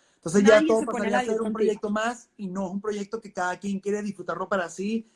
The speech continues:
Speaker 1: y tomarlo como para sí, ¿no? Y creo que eso es algo que también tú tienes que te caracteriza muchísimo y es la dulzura con la que, cual tú diriges un set, siendo esta general brava o de, o de
Speaker 2: <laughs>
Speaker 1: temperamento fuerte,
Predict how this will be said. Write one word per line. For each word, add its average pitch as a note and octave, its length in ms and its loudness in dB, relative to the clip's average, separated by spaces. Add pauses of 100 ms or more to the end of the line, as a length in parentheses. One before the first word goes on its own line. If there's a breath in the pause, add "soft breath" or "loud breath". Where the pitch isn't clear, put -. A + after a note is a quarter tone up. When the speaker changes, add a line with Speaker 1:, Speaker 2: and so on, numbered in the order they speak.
(100)
Speaker 1:
y F#3+ 120 -6
tomarlo F#3 460 2
como G3+ 180 0
para D3 180 -4
sí, G3 280 -2
¿no? F#3+ 160 -2
Y F#3+ 60 -6
creo F#3 160 -4
que G3+ 260 -4 (300)
eso F3 220 -6
es F#3+ 60 2
algo G#3 120 2
que G3 60 -4
también E3+ 280 -6
tú F#3 100 -4
tienes F#3+ 300 0 (140)
que E3+ 100 -6
te E3+ 120 -4
caracteriza D#3+ 440 -2
muchísimo F#3+ 500 2
y F#3 100 2
es F3+ 300 0 (240 loud breath)
la G3 220 8
dulzura G#3 520 4
con A3 120 0
la G3 80 -2
que, F3 140 -6
cual F3+ 200 -2
tú G#3 140 -4
diriges A3 420 -4
un F3 120 -8
set, G3+ 340 -2
siendo G3 600 -2
esta F#3 240 -2
general F#3+ 640 2 (300)
brava G#3 580 4
o F#3+ 80 0
de, F#3 80 -2
o F3 140 -4
de F3 80 -6
Speaker 2:
<laughs> - 0 -
Speaker 1:
temperamento F3+ 720 -8
fuerte, A3+ 580 0